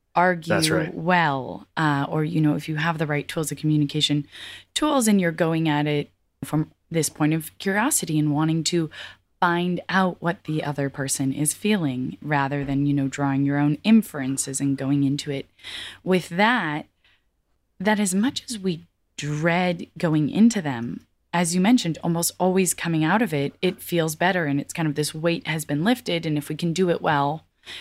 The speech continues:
Speaker 1: these kind of confrontations lead to closer relationships and closer connection, 'cause they're what kind of the only way to force ourselves to really get to know the other person and us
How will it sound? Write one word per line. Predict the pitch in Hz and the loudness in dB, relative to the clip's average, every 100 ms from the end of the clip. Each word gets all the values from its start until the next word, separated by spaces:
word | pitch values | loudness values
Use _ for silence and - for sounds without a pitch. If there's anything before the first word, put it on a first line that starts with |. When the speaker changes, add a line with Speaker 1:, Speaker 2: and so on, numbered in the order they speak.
| - | -10
Speaker 1:
these | 165 190 180 175 160 - - _ _ _ _ | 0 2 2 2 0 -6 -12 _ _ _ _
kind | 175 165 | 0 2
of | 160 | 0
confrontations | - 180 180 175 165 175 196 - 160 151 147 - - - _ _ _ _ - | 0 0 2 0 0 0 0 2 2 2 0 -2 -6 -8 _ _ _ _ -8
lead | 180 202 185 | 2 2 2
to | - - 170 | -2 0 -2
closer | 156 170 160 147 | -2 0 2 0
relationships | 143 160 196 139 156 - - | -2 0 0 0 -4 -6 -2
and | 160 | -2
closer | 143 139 139 | 0 -2 -2
connection, | 135 147 160 - 117 - 175 _ - _ _ | -2 -2 0 -2 -4 -6 -10 _ -20 _ _
'cause | 175 151 | -2 0
they're | 160 151 | 0 -2
what | 143 147 139 - _ _ | 0 0 0 -6 _ _
kind | 170 165 | 0 2
of | 147 | 2
the | 156 | -2
only | 170 165 156 | 0 2 2
way | 147 139 | 2 0
to | 139 - 160 147 139 | 0 -4 -2 -2 -2
force | 139 - 147 151 | -6 -4 -2 0
ourselves | 131 131 - 131 135 - | -2 -2 -2 -4 -4 -4
to | - 147 | -4 -4
really | 147 143 135 131 - _ _ _ _ - | -2 0 -2 -4 -10 _ _ _ _ -4
get | 151 | -4
to | - 160 | 0 2
know | 175 180 | 2 2
the | 170 147 139 | 0 0 0
other | 151 | 0
person | 160 175 185 190 - | 0 0 0 0 -2
and | - 151 156 - _ _ _ _ | 0 0 0 -6 _ _ _ _
us | 175 170 165 - | 2 4 2 -2